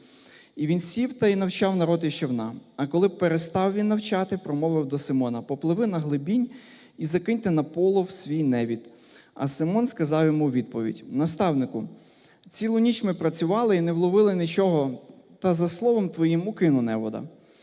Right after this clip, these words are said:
І зробивши оце, вони безліч риби набрали,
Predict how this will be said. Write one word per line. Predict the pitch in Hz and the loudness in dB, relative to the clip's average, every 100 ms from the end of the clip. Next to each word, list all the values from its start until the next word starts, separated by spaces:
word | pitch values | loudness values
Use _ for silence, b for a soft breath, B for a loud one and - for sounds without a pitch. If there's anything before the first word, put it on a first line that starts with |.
| B B B - | B B B -6
І | 170 | -2
зробивши | 165 190 233 254 202 | 2 4 4 2 2
оце, | 180 214 | 2 2
вони | 190 170 | 2 0
безліч | 147 156 208 190 185 170 | 0 2 2 2 -2 -2
риби | 165 170 156 | 0 2 4
набрали, | 139 123 170 190 180 | 4 2 0 2 0